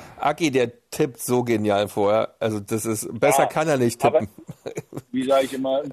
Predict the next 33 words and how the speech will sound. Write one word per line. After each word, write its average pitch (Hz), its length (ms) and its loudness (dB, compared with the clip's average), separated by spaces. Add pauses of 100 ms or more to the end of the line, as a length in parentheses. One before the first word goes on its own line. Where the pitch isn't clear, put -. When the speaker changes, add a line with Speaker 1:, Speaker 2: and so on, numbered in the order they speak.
(140)
Speaker 2:
Glück 143 200 2
hat 139 120 4
nur 139 140 0
der 131 100 0 (120)
Tüchtige, 180 600 0
weil 147 140 4
er 151 120 4
probiert's 185 380 2
Speaker 1:
Ja. 117 300 6
Speaker 2:
wenigstens. - 500 0 (320)
Speaker 1:
Ja, 120 240 0
Speaker 2:
Die 120 60 0
meisten - 180 8
Speaker 1:
voller 127 140 4
Speaker 2:
Spieler 113 140 4
Speaker 1:
Überzeugung, 156 240 8
Speaker 2:
hätten 110 140 2
den 104 140 0
Ball 123 200 8
Speaker 1:
ne? 113 60 -2
Speaker 2:
wieder 123 200 6
an, 156 100 2 (220)
hätten 143 240 -2
ihn 135 120 -6
wieder 123 200 4
angenommen, 156 760 0
äh, 131 140 0
nochmal 123 260 0
nach 123 140 0
hinten 175 280 -12
gespielt 156 420 -4
oder 120 160 6
nochmal 117 260 0